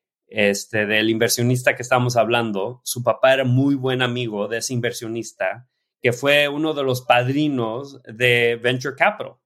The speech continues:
Él empezó Brentwood Associates en los setentas y cuando íbamos a empezar Uyala, le escribí a su papá y le dije, "Hey, ¿me podrías hacer la introducción a Fred Warren?". Y hizo la introducción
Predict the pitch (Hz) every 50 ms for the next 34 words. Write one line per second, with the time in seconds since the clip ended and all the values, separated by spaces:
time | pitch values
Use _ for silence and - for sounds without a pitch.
0 | _ _ - 117 123 131 131 131 123 - 123 117 - 131 123 120 - 123 127 131
1 | 131 131 123 120 - - 135 127 123 - 113 104 101 101 - - - _ _ _
2 | _ _ _ - 113 113 113 107 - 123 - - 143 139 131 127 123 104 95 95
3 | 120 127 - - _ _ _ _ _ _ _ _ _ _ _ _ _ _ - 123
4 | 110 101 - 123 120 120 120 123 135 147 156 165 165 156 160 143 127 127 131 123
5 | - 139 131 131 131 131 127 123 131 127 120 104 95 92 95 113 123 _ _ _
6 | _ _ _ _ _ _ _ _ _ _ - - _ - 120 117 110 - - -
7 | 113 117 123 135 139 127 127 127 117 117 113 - - 127 127 120 113 113 110 107
8 | 110 104 98 113 113 - - 156 175 190 180 139 117 110 113 110 - - 117 110
9 | 123 135 143 139 - 151 131 135 139 131 139 135 123 120 123 117 113 110 110 110
10 | - - 139 139 135 123 113 110 110 117 123 123 117 104 - - - 127 120 120
11 | 117 113 131 135 127 110 101 95 101 - 170 _ _ _ _ _ _ _ _ _
12 | _ _ _ _ _ _ _ _ _ - 113 113 117 113 113 113 113 117 - -
13 | 127 123 123 127 156 156 151 143 131 123 127 127 120 120 117 113 - - - 143
14 | 131 117 104 101 113 147 180 185 _